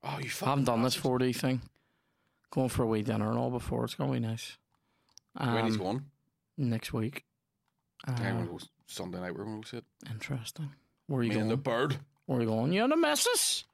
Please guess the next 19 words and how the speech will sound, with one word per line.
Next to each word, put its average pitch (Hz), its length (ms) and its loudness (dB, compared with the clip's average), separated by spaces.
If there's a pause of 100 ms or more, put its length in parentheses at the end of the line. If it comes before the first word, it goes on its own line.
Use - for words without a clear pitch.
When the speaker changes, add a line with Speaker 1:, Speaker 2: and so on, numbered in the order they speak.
(120)
Speaker 2:
Where 107 120 2
are - 40 4
you 104 60 4
Speaker 1:
Uh, 101 160 4
Speaker 2:
going? 95 120 -2 (1900)
Actually, 123 140 2
Speaker 1:
one's 131 100 4
up - 20 4
Speaker 2:
maybe 123 80 4
Speaker 1:
the 120 80 4
Speaker 2:
you 123 60 4
don't 131 80 4
Speaker 1:
Odyssey. 117 100 4
Speaker 2:
wanna 117 120 4
give 113 160 2
that 110 120 4
information 113 480 0
away. 110 200 0
What? 135 320 0